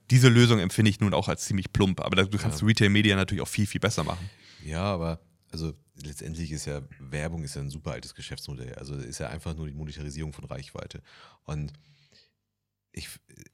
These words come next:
Speaker 2: es gibt halt unterschiedliche Reichweiten, die ist halt im L E H einfach sehr, sehr groß, aber es gibt natürlich auch unterschiedliche Aufmerksamkeiten.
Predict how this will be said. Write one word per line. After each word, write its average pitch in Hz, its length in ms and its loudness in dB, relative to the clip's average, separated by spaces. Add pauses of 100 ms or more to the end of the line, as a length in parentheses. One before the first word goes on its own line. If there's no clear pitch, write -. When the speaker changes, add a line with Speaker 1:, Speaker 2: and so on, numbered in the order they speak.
(200)
Speaker 2:
es - 160 -10
gibt - 220 -8
halt 85 120 -4
unterschiedliche 73 600 -8
Reichweiten, 127 680 -2
die 67 120 -8
ist 67 120 -8
halt 71 220 -4
im 71 120 -14
L 73 140 -10
E 71 100 -6
H 76 220 -6
einfach 69 300 -12
sehr, 73 160 -10
sehr 69 100 -10
groß, 107 480 -10
aber 80 140 -10
es - 80 -12
gibt - 140 -10
natürlich 80 220 -8
auch 73 60 -8
unterschiedliche 73 460 -8
Aufmerksamkeiten. - 720 -10